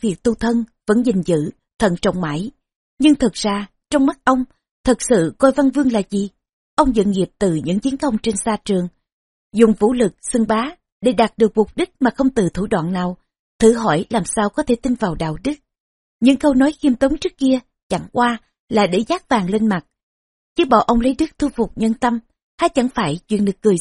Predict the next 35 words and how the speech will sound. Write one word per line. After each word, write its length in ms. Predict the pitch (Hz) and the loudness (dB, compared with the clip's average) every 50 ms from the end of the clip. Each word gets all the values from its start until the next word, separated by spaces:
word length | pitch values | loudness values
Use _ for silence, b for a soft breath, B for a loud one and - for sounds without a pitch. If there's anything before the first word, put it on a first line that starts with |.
| - | -2
sao? 200 | 226 220 220 220 - _ _ _ _ _ _ _ _ _ _ _ _ _ _ _ _ | -4 -6 -6 -6 -10 _ _ _ _ _ _ _ _ _ _ _ _ _ _ _ _
Lưu 220 | - 262 302 302 247 | 2 2 4 4 4
Dực 160 | 233 226 196 | 4 2 2
lặng 200 | 202 185 170 180 | 2 -2 -2 0
lẽ 160 | 175 165 180 | 0 0 0
lùi 160 | 202 233 220 | 0 0 -2
xuống. 300 | 196 - - 240 240 262 294 - _ _ _ _ | -2 -2 -2 -2 -2 -2 -4 -6 _ _ _ _
Tào 140 | - 247 226 | 2 2 2
Phi 160 | - - 277 | 2 -2 -2
thấy 160 | - 320 349 | -2 -2 -4
ông 140 | 403 - - | -4 -4 -6
ta 240 | - - 233 214 - - | -4 -2 -2 -2 -2 0
cố 120 | - - | 0 0
ý 100 | - 247 | 0 2
nói 200 | 240 254 262 269 269 | 2 0 0 0 -2
tránh, 180 | - 277 269 320 - _ _ _ _ _ _ - | -2 -4 -4 -6 -8 _ _ _ _ _ _ -2
đành 200 | 233 214 185 165 | 0 0 0 0
nói 100 | 175 208 | -2 -4
trắng 220 | - - 269 262 269 | -4 -4 -4 -6 -6
ra, 240 | - 285 247 233 - - _ _ _ _ _ _ _ _ _ _ _ _ _ _ _ _ _ _ | -6 -6 -6 -6 -8 -12 _ _ _ _ _ _ _ _ _ _ _ _ _ _ _ _ _ _
"Phụ 140 | - 240 208 185 | 4 4 4 4
Dương 220 | 202 269 262 269 262 - _ _ _ _ - | 2 2 2 2 0 -2 _ _ _ _ -2
thật 120 | 247 220 - | -2 -2 0
sự 200 | - - 208 160 | 0 -2 0 0
muốn 160 | 214 233 262 240 | 0 0 2 2
đi, 220 | 240 240 233 220 - _ _ _ _ _ - | 2 0 0 -2 -6 _ _ _ _ _ -6
chỉ 120 | 233 254 - | -4 -2 -2
e 120 | 294 269 | -2 -2
là." 320 | 240 220 196 180 175 175 - _ _ _ _ _ _ _ _ _ _ - | -2 -2 -4 -6 -6 -10 -12 _ _ _ _ _ _ _ _ _ _ 0
"Con 160 | 226 202 202 | 0 0 2
yên 160 | 190 190 190 | 0 -2 -2
tâm, 240 | - - 208 208 202 - _ _ _ _ _ _ _ _ | -2 -2 -2 -2 -2 -6 _ _ _ _ _ _ _ _
lần 180 | - 233 226 226 | 4 4 4 6
này 120 | 220 208 | 4 2
Phụ 160 | - - 220 | 2 0 0